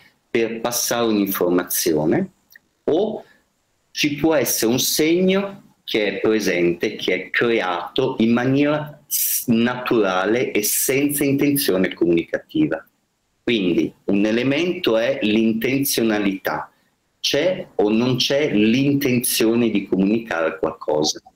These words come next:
Il secondo elemento è quello che si chiama la motivazione,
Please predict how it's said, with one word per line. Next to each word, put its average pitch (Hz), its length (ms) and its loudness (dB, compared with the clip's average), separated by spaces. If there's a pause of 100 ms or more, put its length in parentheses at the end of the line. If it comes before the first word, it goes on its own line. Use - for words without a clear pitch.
(880)
Il 104 120 0
secondo 151 480 0
elemento 180 760 2
è 131 480 -4
quello 110 400 2
che 104 120 -2
si 107 260 -4
chiama 113 380 -2
la 95 140 -2
motivazione, 95 1400 -2